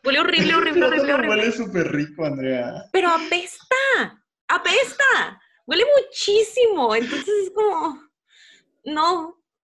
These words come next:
Speaker 1: no lo hagas. Puedes comer otra cosa que no huela, como una manzana". No, pero el plátano no. <laughs> Gracias.
Speaker 2: Bueno, a mí me pasa con los Doritos, que es lo que, el olor que más detesto en el mundo. Se me hace que apesta horrible y también odio que la gente los coma ju-, justo a mi lado.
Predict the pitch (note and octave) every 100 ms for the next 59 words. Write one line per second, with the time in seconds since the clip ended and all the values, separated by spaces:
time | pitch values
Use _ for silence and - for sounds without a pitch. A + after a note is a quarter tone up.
0 | _ _ _ D4 B3+ C#4+ F4+ F#4 - -
1 | - _ - E4 G4+ G4+ D#4+ D#4 D#4 D4+
2 | F4+ F4 - C4 D4 D4+ G#3 G#3 A3+ E4
3 | E4 D4+ - B3 - - _ _ _ _
4 | - - - - E3 D#3 - E4+ E4+ -
5 | _ _ _ _ _ G3 G#3 G#3 G#3+ G#3
6 | G3+ - - D#4+ - C#4 G3 G3 F#3 F#3
7 | G3+ A3+ F#3+ F3+ G3 F#3 C#3+ B2+ C3 C3
8 | C3+ - B2+ C3+ B2+ A#2 B2 B2 B2 B2
9 | D3+ C#3 C3 C#3 B2+ A#2+ - B2 G#2+ G#2+
10 | G#2+ D#3+ C3 A#2 A#2+ A#2+ G#2+ - A2+ -
11 | A#2+ A2+ G#2+ A2 C#3 B2+ G#2+ G#2+ G#2+ -
12 | A2 A#2 A2+ A2+ G#2+ G#2+ G#2 G#2+ G#2 A2
13 | - _ A#2 - _ - G#2+ G2 E2+ -